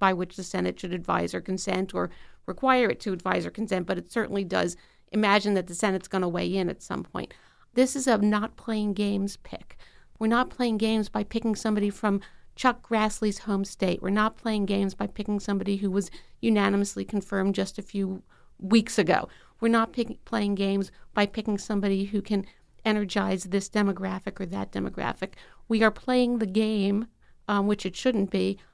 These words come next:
of picking the guy who happens to be, uh, unbelievably probably the most well qualified for the job, who has, as Dahlia said, for the first time we used to talk about stealth nominees. This guy is the ultimate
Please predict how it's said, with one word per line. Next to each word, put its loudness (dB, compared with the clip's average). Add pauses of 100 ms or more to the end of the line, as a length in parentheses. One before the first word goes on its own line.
(120)
of 0
picking 2
the 2
guy 2
who 6
happens -2
to -8
be, 2 (460)
uh, -2 (100)
unbelievably 4
probably 0
the -2
most -2
well -2
qualified -6
for -6
the -2
job, -4
who -4
has, -6
as -4
Dahlia -8
said, -4 (300)
for 0
the 0
first -2
time 4
we 4
used -4
to -20
talk 0
about 0
stealth 0
nominees. 2
This -2
guy 2
is 0
the -2
ultimate 2